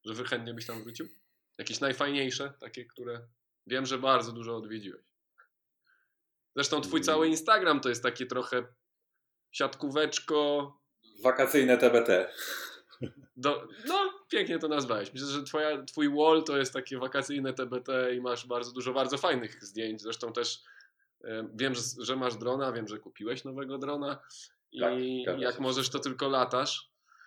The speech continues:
Speaker 1: i też, e, uwieczniasz takie najlepsze miejscówki i myślę, że wszyscy, którzy tutaj są, chętnie mogą zajrzeć do ciebie i, i, i podziwiać, także.
Speaker 2: Polecam się, polecam się. E, wiesz co, wydaje mi się, że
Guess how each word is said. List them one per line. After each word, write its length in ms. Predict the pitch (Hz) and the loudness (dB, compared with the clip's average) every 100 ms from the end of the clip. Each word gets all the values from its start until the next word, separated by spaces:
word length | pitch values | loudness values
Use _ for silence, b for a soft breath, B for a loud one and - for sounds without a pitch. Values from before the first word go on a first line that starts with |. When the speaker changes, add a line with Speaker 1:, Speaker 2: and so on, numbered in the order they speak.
| b _ - | b _ -14
Speaker 1:
i 120 | 127 | -2
też, 360 | 131 - - - 120 | 0 0 -2 -10 -10
e, 100 | 113 | -6
uwieczniasz 580 | 135 123 127 127 113 107 | -6 -2 -2 -2 -4 -6
takie 260 | 113 113 113 | -8 -8 -6
najlepsze 460 | 110 113 110 117 | -4 -4 -6 -6
miejscówki 600 | 110 113 - 110 - - 139 139 139 139 143 | -6 -8 -8 -12 -14 -12 -10 -10 -12 -10 -10
i 160 | 147 | -8
myślę, 320 | 147 139 - | -8 -10 -10
że 120 | 127 127 | -10 -10
wszyscy, 380 | - 123 - | -10 -10 -12
którzy 320 | 127 - 123 123 | -12 -12 -12 -12
tutaj 260 | 120 127 | -6 -4
są, 180 | 127 127 | -4 -8
chętnie 260 | 123 123 _ | -6 -10 _
mogą 220 | 127 127 131 | -10 -8 -4
zajrzeć 320 | 120 107 101 | -4 -6 -10
do 80 | 107 | -10
ciebie 380 | 107 104 110 | -10 -8 -8
i, 280 | 107 104 - | -6 -10 -16
i, 40 | _ | _
i 80 | 113 | -20
podziwiać, 560 | 107 110 98 90 85 - | -10 -10 -8 -10 -12 -14
także. 300 | 95 92 92 _ | -18 -20 -20 _
Speaker 2:
Polecam 460 | 120 104 95 90 | 8 8 6 -2
się, 160 | - 95 - _ | -2 -6 -6 _
polecam 500 | 104 95 90 92 92 | 0 2 0 -4 -8
się. 240 | - 98 - b b b _ | -6 -8 -8 b b b _
E, 180 | 95 95 101 107 107 107 107 | 2 4 6 8 10 10 8
wiesz 300 | 117 131 - | 0 0 -4
co, 800 | - 117 117 123 147 151 147 _ | 4 6 8 8 8 6 0 _
wydaje 340 | 127 147 165 156 | 2 6 6 4
mi 160 | 151 | 0
się, 280 | 143 160 160 | -2 -2 -2
że 480 | 143 156 156 160 | 0 0 2 0